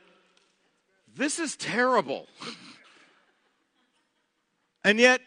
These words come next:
part of you is like, "I wanna be a kid, so I wanna like this still." But then the other part of you is like, "I don't,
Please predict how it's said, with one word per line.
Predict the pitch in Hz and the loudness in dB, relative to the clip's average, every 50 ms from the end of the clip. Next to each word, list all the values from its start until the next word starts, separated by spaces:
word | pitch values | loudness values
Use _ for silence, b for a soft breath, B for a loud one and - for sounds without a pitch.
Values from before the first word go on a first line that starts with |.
| _ - - | _ -20 -12
part | - - 277 311 349 | 0 2 4 4 4
of | 359 285 | 4 2
you | 262 233 | 0 -8
is | 214 202 | -6 -2
like, | 220 214 190 165 165 | 0 0 0 0 2
"I | 170 185 | 0 0
wanna | 196 233 262 277 254 | 0 0 -2 -2 0
be | 240 226 | 0 0
a | 196 - | -2 -2
kid, | - - 190 214 202 175 156 127 - | -2 0 2 4 4 4 2 0 -4
so | - 180 170 | -6 -4 -2
I | 165 180 | -2 0
wanna | 185 202 190 170 | 0 -2 -2 -4
like | 151 143 147 165 202 - - | -2 0 2 2 2 2 2
this | 226 226 208 - | 2 2 2 2
still." | - - 214 214 220 220 226 233 233 226 b b b b b b b | -4 -2 -2 0 0 0 -2 -2 -4 -8 b b b b b b b
But | 143 139 | -2 -2
then | 220 240 233 | -2 0 2
the | 226 208 214 | 4 4 4
other | 220 220 - | 4 2 -2
part | - 208 208 220 208 | -2 0 2 2 2
of | 196 208 | 0 -2
you | 214 | -6
is | 208 - - | -8 -6 -2
like, | 196 180 175 170 - - - b b b b b b b b b _ _ _ _ _ - | 0 2 2 0 -2 -6 -20 b b b b b b b b b _ _ _ _ _ -2
"I | 170 214 | 0 2
don't, | 247 269 285 277 - | 2 0 -2 -6 -8